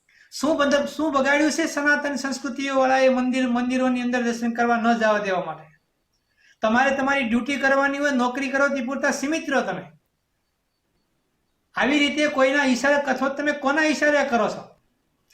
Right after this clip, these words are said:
જે કોઈ પ્રશાસનની અંદર ખોટી રીતે મંદિરની અંદર આવનારા સાધુ સંતો અથવા તો કોઈ પણ ક-, ભક્તોને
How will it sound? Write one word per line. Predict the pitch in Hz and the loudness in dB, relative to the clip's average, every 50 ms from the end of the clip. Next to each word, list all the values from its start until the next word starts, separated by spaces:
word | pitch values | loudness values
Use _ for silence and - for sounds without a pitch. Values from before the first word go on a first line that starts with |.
| _ - - _ _ - | _ -20 -20 _ _ -10
જે | 147 180 233 | -4 -2 -2
કોઈ | 240 - 311 320 | 0 0 0 0
પ્રશાસનની | 320 - 294 262 - 294 294 - 277 285 285 285 285 277 | 0 0 -2 0 2 2 0 2 0 -2 -2 -2 -2 0
અંદર | 269 269 262 254 269 269 269 | 0 0 2 2 2 0 0
ખોટી | - 220 240 240 277 285 | 0 -2 0 0 0 -2
રીતે | 254 269 247 254 277 | -2 -4 -4 -2 -2
મંદિરની | 262 254 240 240 247 269 294 294 294 294 285 | 0 0 0 0 0 0 -2 -2 -2 -2 -2
અંદર | 269 262 262 262 | -2 0 2 2
આવનારા | 254 247 247 247 247 254 254 254 | 4 2 2 2 0 2 2 2
સાધુ | 247 - 233 233 233 214 262 254 | 0 0 -2 -2 0 0 -2 -2
સંતો | - 240 233 233 233 254 | -2 -2 -4 -4 -2 0
અથવા | 254 240 240 240 240 233 | -2 -2 0 -2 -4 -4
તો | 240 247 | -4 -6
કોઈ | 240 - 240 240 | -4 -4 -4 -4
પણ | 233 247 233 226 | -2 -4 -6 -4
ક-, | - 233 226 214 220 - - - - _ _ _ | -2 -2 -2 -2 -6 -10 -18 -20 -20 _ _ _
ભક્તોને | 170 202 247 - - 269 254 220 190 165 - - | -2 -2 -2 0 0 0 0 2 0 -2 -4 -8